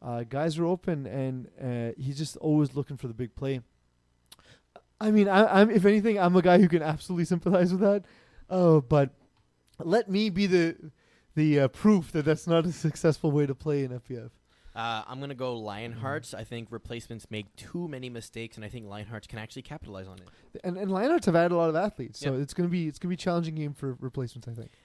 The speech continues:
Speaker 2: And last game, Chocolate Barracudas, who are two and oh, who have beaten both Lionhearts and Replacements in the first two weeks,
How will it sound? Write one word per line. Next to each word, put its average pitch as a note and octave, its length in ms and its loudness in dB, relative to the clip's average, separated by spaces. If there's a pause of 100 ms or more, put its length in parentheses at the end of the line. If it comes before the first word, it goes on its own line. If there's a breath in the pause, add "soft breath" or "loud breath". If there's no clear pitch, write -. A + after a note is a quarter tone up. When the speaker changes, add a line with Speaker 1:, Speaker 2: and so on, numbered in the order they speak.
(160 soft breath)
Speaker 2:
And C#3 280 -8
last D3+ 320 -4
game, E3 360 -6
Chocolate E3 400 -8
Barracudas, C#3+ 600 -6
who D3+ 120 -8
are C#3 80 -4
two A#3+ 260 -4
and D3+ 100 -2
oh, C3 300 -2
who D3+ 120 -2
have A#2+ 160 -6
beaten B2+ 320 -8
both B2+ 280 -4
Lionhearts A#2 560 -8
and B2 160 -10
Replacements A2+ 520 -14
in G#2 60 -16
the G2 60 -14
first - 220 -14
two G2+ 100 -16
weeks, A2+ 240 -14